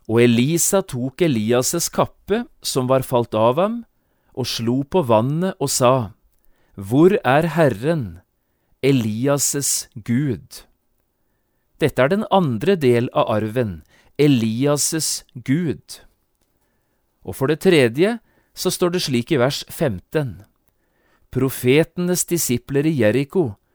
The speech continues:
som sto rett imot Elisa, så ham, og de sa: 'Elias' ånd hviler over Elisa.'» Og dette er den tredje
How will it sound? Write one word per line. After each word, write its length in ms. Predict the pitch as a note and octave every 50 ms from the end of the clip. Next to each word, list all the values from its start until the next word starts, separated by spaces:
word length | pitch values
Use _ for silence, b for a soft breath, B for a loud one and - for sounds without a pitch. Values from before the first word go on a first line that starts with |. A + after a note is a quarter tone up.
| _ _ _ -
som 280 | - - - E3 D3+
sto 360 | C3+ - - - C#3+ D3+ D#3+ D3
rett 400 | A#2 C3 D3+ - - _ - -
imot 640 | - E3 D3+ B2+ A#2+ B2+ D3 D#3+ - _ _ - - -
Elisa, 600 | F#3 F#3 E3+ B2+ G#2+ G#2 - - - A#2+ F#2 F2 - _ _ -
så 460 | - - - - - A2+ A2+ B2 C#3+
ham, 380 | D3 D#3+ D3 A#2+ G#2 F2 E2 - _ _ _ _ _ _ _ _ _ -
og 120 | C3 B2+
de 100 | B2+ B2+
sa: 380 | A#2+ - - G#2 G2+ G2+ F#2 - _ _ _ _ _ _ _ _ _ _ _ _ _ _ _ _
'Elias' 1000 | C#3 D3+ D3+ C#3 A#2+ A2+ A2 A#2 B2+ D3 D#3 D#3 D3 - - E3+ D#3 - - - _ _ -
ånd 560 | D3 F3 F#3+ F#3+ D#3 A2 F#2 E2+ E2 D#2 F2 - _ _ _ _ _ _ -
hviler 500 | C3 C#3+ D3 C3+ A2 G2 G2+ A#2+ C#3+ C#3 -
over 460 | C3 A2 G#2+ A2 A2 A#2+ C3 C3+ C3+ - _ _ -
Elisa.'» 560 | B2+ B2 A2 G2+ G2+ F#2+ - - - G#2+ - - _ _ _ _ _ _ _ - - - - - - - _ _ - - _ _ -
Og 80 | C#3 C#3+
dette 220 | C3+ A2+ - - B2+
er 60 | D3
den 160 | F#3 G3+ G#3 -
tredje 680 | - F#3+ F#3 D#3 C3+ G#2+ F#2+ F#2 G#2+ C#3+ D#3 C#3 G#2